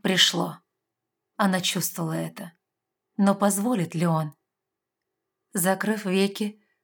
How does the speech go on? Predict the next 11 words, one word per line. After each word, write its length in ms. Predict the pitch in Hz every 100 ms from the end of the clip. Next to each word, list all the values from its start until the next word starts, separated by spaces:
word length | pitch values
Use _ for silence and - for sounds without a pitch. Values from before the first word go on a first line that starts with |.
| _
принцесса 540 | 202 196 196 202 202
стала 340 | 202 190 185 185
призывать 560 | 185 175 175 180 196
цветок 500 | - 175 175 185 185
королевской 680 | 202 190 170 175 170 - 190
крови – 600 | 185 170 185 202 165 156 _ _ _
взывая 580 | 180 170 180 180 180 165
к 100 | -
нему, 400 | 170 165 170 _ _
умоляя 500 | - 208 180 170 165
открыться. 580 | 165 - 165 165 - 180